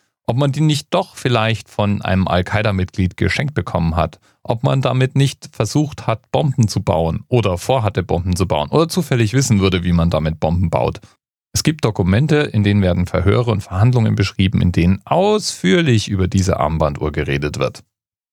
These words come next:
Es gibt auch die Aussagen von Guantanamo Bay-Häftlingen, die sagen, "Ja, wenn ich gewusst hätte, dass mir diese Uhr diese Verdächtigung einbringt, dann hätte ich vielleicht an dem Morgen doch lieber die Fossil-Armbanduhr an den Arm gemacht." Wie dem auch sei,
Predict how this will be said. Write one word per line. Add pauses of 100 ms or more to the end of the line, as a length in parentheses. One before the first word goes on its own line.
(140)
Es
gibt
auch
die
Aussagen
von
Guantanamo
Bay-Häftlingen,
die
sagen, (520)
"Ja,
wenn
ich
gewusst
hätte,
dass
mir (160)
diese
Uhr
diese
Verdächtigung
einbringt,
dann
hätte
ich
vielleicht
an
dem
Morgen
doch
lieber
die
Fossil-Armbanduhr
an
den
Arm
gemacht." (640)
Wie
dem
auch
sei,